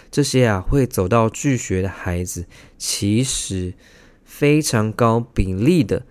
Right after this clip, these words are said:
都是那些能力非常好、非常优秀、名列前茅的学生哦。而且他们啊，也对自己会有着非常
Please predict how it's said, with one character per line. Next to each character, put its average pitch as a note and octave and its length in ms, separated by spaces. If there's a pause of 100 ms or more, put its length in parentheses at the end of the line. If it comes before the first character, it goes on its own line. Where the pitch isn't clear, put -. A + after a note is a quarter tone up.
(320)
都 B2+ 280
是 B2 260
那 A2 180
些 G#2 400 (300)
能 G#2 320
力 B2+ 160
非 A#2 340
常 G2 300
好、 G2 340 (440)
非 A2+ 260
常 F#2+ 320
优 A#2+ 320
秀、 G#2+ 340 (460)
名 A2+ 340
列 D3+ 240
前 F#2+ 320
茅 F2+ 300
的 F#2 100
学 F2 320
生 F2+ 400
哦。 E2+ 140 (520)
而 A#2+ 80
且 A#2 120
他 B2 220
们 A2+ 260
啊， E2 200
也 E2+ 100
对 C3 260
自 C3 220
己 F2+ 140
会 A#2 260
有 F#2 240
着 - 180
非 A#2 280
常 F#2+ 260